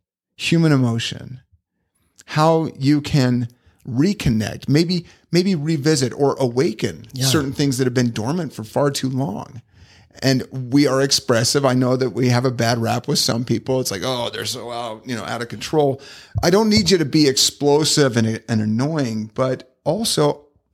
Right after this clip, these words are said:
Speaker 1: let's stop being in a box. Let's stop being in
Speaker 2: Yeah.
Speaker 1: our little nutshells. Let's stop being so closed off to the possibility of being wrong or emotional that we now sever connections from people, and then to be based all in fear.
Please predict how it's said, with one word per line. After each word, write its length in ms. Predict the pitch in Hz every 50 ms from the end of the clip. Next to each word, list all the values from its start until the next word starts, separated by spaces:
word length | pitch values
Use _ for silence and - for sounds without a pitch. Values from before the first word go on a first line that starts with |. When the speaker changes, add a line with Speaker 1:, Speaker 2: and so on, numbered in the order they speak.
| _ _ _ _ _ _ _ _ _ _ _ _ _ _ _ _ -
Speaker 1:
let's 160 | - 175 -
stop 260 | - - 285 285 262
being 200 | 202 196 202 214
in 120 | 202 185 160
a 20 | 113
box. 560 | - - 135 175 - - - - - - -
Let's 140 | - 165 -
stop 260 | - - 302 - - 247
being 220 | 202 208 214 214
in 80 | 208 208
Speaker 2:
Yeah. 60 | 196 190
Speaker 1:
our 80 | 190
little 220 | 180 190 180 175 151
nutshells. 520 | 135 135 165 180 - - - 87 82 -
Let's 120 | 135 175 -
stop 320 | - - 214 214 214 - - _ _ _ _
being 220 | - 190 190 185 165
so 340 | - - - - 190 202 202
closed 500 | 202 - - 185 180 170 131 117 117 123
off 440 | 123 135 151 147 123 113 117 - - _ _ - _ - -
to 80 | - 127
the 60 | 127
possibility 600 | - - 139 139 143 - - 135 120 131 131 131 135
of 140 | 117 110 110
being 300 | 123 123 120 113 92 87
wrong 480 | 98 104 110 127 127 120 117 110 104 107
or 160 | 101 80 107 104
emotional 840 | 104 101 104 110 110 120 135 139 127 - - 95 101 98 107 - - - - - - - -
that 200 | - 131 113 127
we 160 | 135 143 139
now 500 | 127 127 131 135 139 139 139 135 120 117
sever 420 | - - - 147 131 127 117 123
connections 600 | 117 - - 117 110 117 117 120 - - 120 110
from 200 | - - 107 107
people, 420 | - - - 101 - - - 73 69
and 240 | - 135 131 131 151
then 260 | 156 196 214 214 175
to 80 | - 135
be 120 | 123 135
based 360 | 117 110 - 127 143 139 - 139
all 160 | 123 127 123
in 100 | 117 117
fear. 500 | - - - - - - - - -